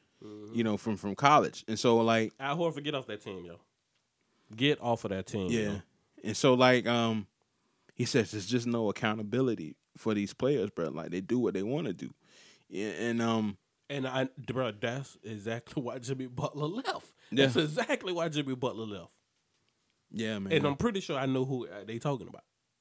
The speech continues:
Speaker 2: Oh, yeah. Yeah. But, I mean, I also think i-, if we talking Ben Simmons, right?
Speaker 1: Mm-hmm.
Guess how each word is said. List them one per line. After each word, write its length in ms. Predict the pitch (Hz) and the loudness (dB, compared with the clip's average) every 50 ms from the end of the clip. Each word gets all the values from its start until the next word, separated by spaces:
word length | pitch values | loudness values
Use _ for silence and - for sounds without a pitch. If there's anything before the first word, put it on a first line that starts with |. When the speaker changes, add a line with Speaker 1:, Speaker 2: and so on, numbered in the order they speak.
| _ _ _ _ _ _ _ _ _ _ _ _ _ _ _ | _ _ _ _ _ _ _ _ _ _ _ _ _ _ _
Speaker 2:
Oh, 100 | - 113 123 | 0 2 2
yeah. 200 | 107 87 80 151 - _ _ _ _ - | 2 2 0 -4 -12 _ _ _ _ -4
Yeah. 220 | - 104 80 - - - _ _ _ _ _ _ _ - - - - - | -2 -2 -2 -2 -4 -10 _ _ _ _ _ _ _ -20 -20 -20 -6 6
But, 140 | - 139 139 | 8 12 12
I 60 | 147 | 12
mean, 400 | 160 175 170 165 160 160 156 143 - _ _ _ _ _ _ - - - | 12 12 12 12 12 10 8 4 0 _ _ _ _ _ _ -20 -6 2
I 60 | - 120 | 8 10
also 300 | 143 156 151 - 165 151 | 10 10 10 8 6 6
think 340 | 151 160 160 160 151 107 69 | 8 8 8 8 6 4 0
i-, 20 | 64 | -4
if 420 | 58 65 107 127 123 110 113 107 | -4 0 2 2 4 4 4 2
we 60 | 120 135 | 2 4
talking 300 | - 147 131 123 110 104 | 6 6 6 6 6 6
Ben 140 | 110 113 | 4 4
Simmons, 320 | 107 - 135 127 120 110 107 | 4 4 2 2 4 2 2
right? 220 | 110 113 127 139 - _ - | 2 2 2 0 -4 _ -12
Speaker 1:
Mm-hmm. 260 | 120 120 120 147 | -10 -8 -8 -8